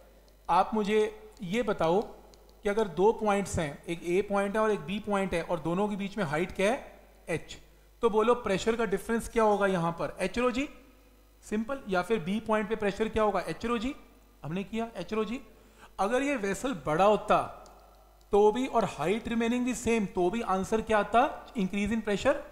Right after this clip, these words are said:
H R ओ जी। अगर ये vessel बिल्कुल ही पतला होता, लेकिन height of the liquid इसमें भी क्या होती? Same, तो increase in pressure फिर से क्या आ जाता? एच आर ओ जी। तो ये important है, height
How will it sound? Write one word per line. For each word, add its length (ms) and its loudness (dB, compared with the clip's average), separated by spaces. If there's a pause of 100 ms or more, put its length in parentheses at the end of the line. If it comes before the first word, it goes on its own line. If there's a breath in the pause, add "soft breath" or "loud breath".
(260)
H 200 -6
R 60 4
ओ 60 6
जी। 220 -4 (720 soft breath)
अगर 260 2
ये 140 0
vessel 400 0
बिल्कुल 460 -2
ही 80 0
पतला 320 0
होता, 560 2 (340)
लेकिन 240 0
height 260 -2
of 140 2
the 100 -4
liquid 280 0
इसमें 320 0
भी 100 -2
क्या 140 2
होती? 240 0
Same, 280 0
तो 100 -4
increase 500 -4
in 120 -2
pressure 300 -4
फिर 160 -8
से 160 -2
क्या 160 2
आ 40 6
जाता? 520 0 (480)
एच 180 -6
आर 60 -2
ओ 80 0
जी। 220 -10 (1040)
तो 60 -6
ये 240 -2
important 600 0
है, 240 0
height 460 -4